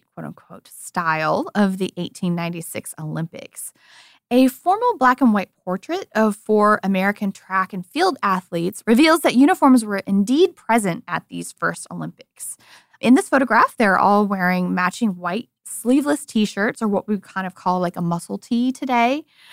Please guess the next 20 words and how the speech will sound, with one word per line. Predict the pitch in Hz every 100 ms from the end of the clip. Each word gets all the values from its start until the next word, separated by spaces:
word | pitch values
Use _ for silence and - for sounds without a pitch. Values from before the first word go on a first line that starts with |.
| - -
They | 220
have | 226
on | 214 196
knee-length | 202 233 254 220 220
shorts | - 185 208 - -
and | 180 180
cleats. | - - 208 - - - - _ _ -
And | 220
the | 214
T-shirt | - 359 -
has | 262 240
some | - 254
sort | 240 254
of | 196
a | 165
sash | - - - 180 196 156 - -
or | 165
stripe | - - - 190 180 226 -
on | 269
it. | 294 311